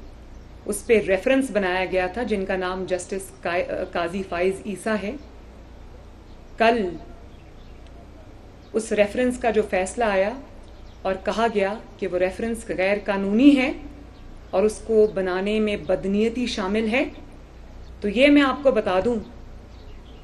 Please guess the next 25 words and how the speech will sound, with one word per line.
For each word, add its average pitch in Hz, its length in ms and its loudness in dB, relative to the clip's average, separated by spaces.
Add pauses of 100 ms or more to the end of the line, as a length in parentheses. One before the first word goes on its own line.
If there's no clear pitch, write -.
(180)
कि 220 60 0
वो 214 140 4
तारीखी 226 600 2
नाकामी 214 580 4
नहीं, 285 200 8
वो 254 100 8
तारीखी 214 560 0
जिल्लत 208 520 4
भी 208 180 -2
थी 170 360 -10 (380)
साजिशी 190 460 0
अफराद 165 440 -4
के 175 80 -2
लिए, 147 260 -6 (640)
क्योंकि 269 360 4
किसी 302 460 2
भी 330 120 6
तरह 254 420 6 (800)
मैं 214 160 2
सदर 214 420 2
को 220 180 2
उसका 202 240 -4
कसूरवार 190 600 -2
नहीं 175 220 -6
समझती। 160 540 -10